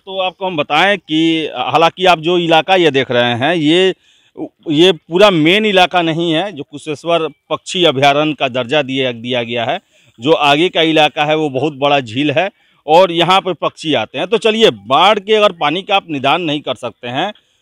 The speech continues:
तो कम से कम इस पक्षी अभयारण्य को भी इतना डेवलप किया जाए कि देश विदेश से जो सैलानी आते हैं वो कम से कम यहाँ पे आके प्रकृति के इस नज़ारे का, पक्षियों का आनंद ले सके। आप, अ, चले जाइए सरिस्का, राजस्थान,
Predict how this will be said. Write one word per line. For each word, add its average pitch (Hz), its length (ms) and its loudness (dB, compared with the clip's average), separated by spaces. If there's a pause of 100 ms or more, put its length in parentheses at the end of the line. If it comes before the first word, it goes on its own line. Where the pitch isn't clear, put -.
(300)
तो 240 140 6
कम 220 200 -4
से 226 160 -4
कम 240 340 -2
इस 185 140 -12
पक्षी 214 500 -8
अभयारण्य 165 600 0
को 196 160 -2
भी 202 240 -4
इतना 185 280 -6
डेवलप 156 440 0
किया 135 220 -4
जाए 147 360 -4
कि 180 340 -14
देश 156 420 -8
विदेश 143 280 -6
से 165 120 -16
जो 147 140 -8
सैलानी 123 540 -4
आते 131 280 -6
हैं 143 180 -8
वो 160 180 -8
कम 156 180 -10
से 165 160 -16
कम 160 160 -8
यहाँ 143 220 -4
पे 143 140 -12
आके 170 400 -4 (500)
प्रकृति 160 480 -6
के 175 240 -4
इस - 380 -12
नज़ारे 147 460 -2
का, 175 280 -2
पक्षियों 160 520 -6
का 165 120 -4
आनंद 143 320 -2
ले 107 140 -8
सके। 90 340 -20 (520)
आप, 180 260 2
अ, 156 360 2 (280)
चले 175 180 -4
जाइए 185 260 2
सरिस्का, 156 480 -6
राजस्थान, 113 760 -8